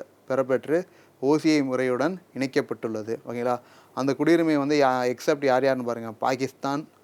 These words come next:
பங்களாதேஷ், ஸ்ரீலங்கா, பூட்டான், ஆப்கானிஸ்தான், சீனா, நேபாளம் and நேபாளம். ஓகேங்களா? Then overseas citizen of Indian card holder,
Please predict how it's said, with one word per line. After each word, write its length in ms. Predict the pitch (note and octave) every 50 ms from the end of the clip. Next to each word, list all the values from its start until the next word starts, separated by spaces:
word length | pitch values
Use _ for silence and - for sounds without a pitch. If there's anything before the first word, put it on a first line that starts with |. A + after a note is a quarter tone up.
| _ -
பங்களாதேஷ், 600 | A#2+ B2+ C3 C3+ C#3 C#3 C3 C#3 C#3 C#3+ C#3 - - -
ஸ்ரீலங்கா, 540 | - B2+ C3+ C3+ C3+ C3 A#2+ - B2+ C3+ D3 D#3 - _ _ - _ _ _ -
பூட்டான், 420 | C3 C#3 C#3+ C#3 C#3 C#3+ D3+ E3 - _ _ _ _ _ _ _ _ _ _ _ _ _ _ _ _ - - - B2+
ஆப்கானிஸ்தான், 640 | C3 - - D3 C#3+ C#3 B2 - - - C#3 D3 D#3 E3 - _ _ _ - -
சீனா, 320 | - C#3 C#3 C#3 C#3+ C#3+ D#3 D3 - - C3
நேபாளம் 560 | B2+ C3 B2 - C#3+ C#3+ C#3+ C#3+ C#3+ D3 D3 - - - C3+ B2
and 180 | A#2+ A#2+ D3+ E3+ G3 G3+ - _ _ _ _ _ _ _ _ _ _ _ _ _ _ _ _ - - - B2+
நேபாளம். 360 | C3+ B2+ C3 C3+ B2 A2+ A2 - _ -
ஓகேங்களா? 320 | B2+ B2 A#2 A#2 A#2 A2 G#2+ _ _ _ _ - _ _ _ -
Then 140 | C3 D3 F3 F3 - _ _ _ _ _ _ _ _ _ _ _ _ _ _ - C3+
overseas 400 | D3 D#3 D#3+ D#3+ - - E3+ E3 - -
citizen 260 | C#3+ C3+ C#3+ C#3 D3 C#3+
of 60 | C#3 - C#3 C3+
Indian 260 | C#3+ C#3 D3+ D#3+ D#3+ - C3
card 140 | B2+ B2+ A2 B2
holder, 280 | A#2 A2+ A2 A2+ A#2